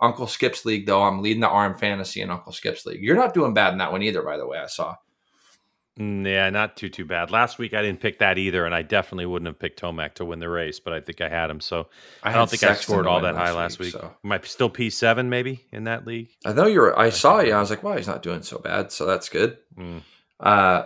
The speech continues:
Speaker 1: but yeah.
Speaker 2: All right.
Speaker 1: Yeah, anyways.
Speaker 2: That's pretty much it for this podcast. Hour, thirty minutes. Thanks for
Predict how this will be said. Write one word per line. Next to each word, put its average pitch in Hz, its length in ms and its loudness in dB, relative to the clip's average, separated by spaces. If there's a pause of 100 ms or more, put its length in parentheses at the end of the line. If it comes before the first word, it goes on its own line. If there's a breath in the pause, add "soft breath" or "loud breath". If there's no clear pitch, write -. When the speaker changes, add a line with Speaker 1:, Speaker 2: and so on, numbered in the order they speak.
(120)
Speaker 1:
but 135 100 0
yeah. 170 100 4
Speaker 2:
All 135 60 8
right. 117 160 4 (320 soft breath)
Speaker 1:
Yeah, 113 220 2 (120)
anyways. 104 320 0
Speaker 2:
That's 156 180 2
pretty 180 200 4
much 170 240 4
it 170 120 4
for 160 120 0
this 147 120 0
podcast. 151 600 4
Hour, 143 260 6
thirty 143 300 0
minutes. 139 320 0
Thanks 139 260 2
for 113 320 -2